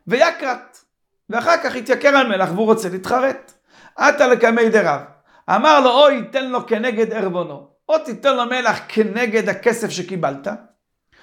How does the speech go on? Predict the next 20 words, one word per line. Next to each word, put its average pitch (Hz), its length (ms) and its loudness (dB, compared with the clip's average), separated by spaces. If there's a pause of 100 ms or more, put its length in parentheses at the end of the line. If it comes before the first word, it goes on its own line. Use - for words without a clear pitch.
(240)
או 294 400 6
יימסר 247 540 -2
לו 254 180 0
למי 247 220 -4
שפרה. 254 500 0 (2750)
אז 127 60 -16
מה 156 100 -8
אתה 165 160 -2
רואה? 143 280 -2 (720)
שכנגד, 226 640 2 (400)
שהמלח 233 440 0
שלא 247 340 2
כנגד 240 400 0
הכסף, 190 560 -8
רב 202 240 0
כן 294 160 2
התיר 294 380 -2
לו 208 480 2
לחזור 185 420 2
בו. 156 360 -8